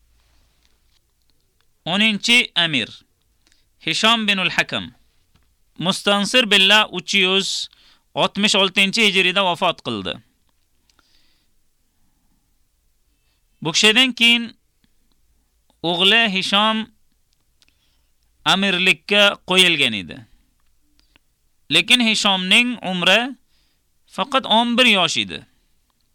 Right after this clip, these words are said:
O'sha paytda qasrning mas'uli Muhammad bin Abi Amir edi. Shu Muhammad bin Abi Amir, shu bechora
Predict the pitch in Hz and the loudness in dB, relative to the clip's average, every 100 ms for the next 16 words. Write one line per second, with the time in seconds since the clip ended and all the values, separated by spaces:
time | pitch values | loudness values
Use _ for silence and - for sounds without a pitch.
0 | _ _ _ _ _ _ _ _ _ _ | _ _ _ _ _ _ _ _ _ _
1 | _ _ _ _ _ _ _ _ - 170 | _ _ _ _ _ _ _ _ -8 -2
2 | 254 - 208 202 _ 226 240 - _ _ | 0 2 2 2 _ 0 0 -2 _ _
3 | _ _ _ _ _ - 185 185 190 190 | _ _ _ _ _ -2 0 2 0 2
4 | 240 220 185 - 180 202 233 - _ _ | 0 2 0 0 0 2 2 -2 _ _
5 | _ _ - 147 - 214 226 214 160 147 | _ _ -6 -4 0 0 2 0 0 -2
6 | 214 208 165 160 165 156 160 165 147 104 | -2 0 -2 2 2 2 0 -2 -4 -4
7 | 85 - _ _ _ _ _ _ _ _ | -8 -14 _ _ _ _ _ _ _ _
8 | - - 151 - 180 196 220 175 208 180 | -12 -6 -4 -2 0 2 0 0 -2 0
9 | 175 175 160 160 175 240 247 233 _ _ | 2 2 2 0 0 -2 -4 -14 _ _
10 | _ _ _ _ _ - 208 208 208 185 | _ _ _ _ _ -8 -4 2 2 2
11 | 190 180 214 233 | 0 2 2 0